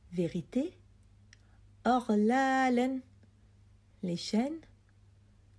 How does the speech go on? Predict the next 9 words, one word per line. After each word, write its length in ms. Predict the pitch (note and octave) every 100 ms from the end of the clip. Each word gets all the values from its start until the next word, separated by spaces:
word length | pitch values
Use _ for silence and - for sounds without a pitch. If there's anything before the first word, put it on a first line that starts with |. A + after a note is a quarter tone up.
| -
Saddan, 920 | - - E4 C#4 G#3+ G#3+ B3+ G#3+ F3+ - - _ - - - - - -
barrière. 800 | F3 E3+ F3 F3 G#3 D4+ - - - - - - _ - - - - -
Sawa'un, 1300 | - - G#3 F#3+ G#3+ B3+ B3+ B3 A#3+ - B3+ D4 D4 - - - - - - - - - -
l'égal, 640 | F3+ F#3+ F3 F#3+ A#3 A#3 A3+ - -
le 140 | F3+
même. 380 | F3 F#3 A3+ B3 - - - - - - -
Qaddamu, 920 | D4 C#4+ - - F#3+ F#3 F#3+ A#3+ C4+ - - - - _ - - -
empreinte, 640 | A3 B3 - - - - - - - - - -
trace. 600 | - A3 E3+ - - -